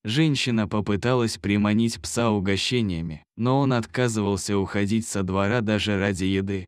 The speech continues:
хотя было понятно, что животное уже длительное время голодает. Глория несколько дней приезжала к дому и подкармливала собаку,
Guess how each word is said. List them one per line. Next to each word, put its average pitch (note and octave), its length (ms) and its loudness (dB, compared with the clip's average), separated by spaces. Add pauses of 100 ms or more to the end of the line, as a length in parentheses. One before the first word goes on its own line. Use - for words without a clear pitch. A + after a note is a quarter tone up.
(120)
хотя A2 380 -2
было G#2 300 2
понятно, G2 640 -2 (120)
что - 280 0
животное A2 640 0
уже G2+ 260 0
длительное F#2+ 720 0
время G#2 340 0
голодает. F#2+ 760 -4 (320)
Глория A#2+ 520 2
несколько A2 680 0
дней A#2 320 0
приезжала G2+ 720 0
к F#2 140 -6
дому A#2 360 0
и F2+ 120 -2
подкармливала G2 1000 -2
собаку, G2+ 640 -4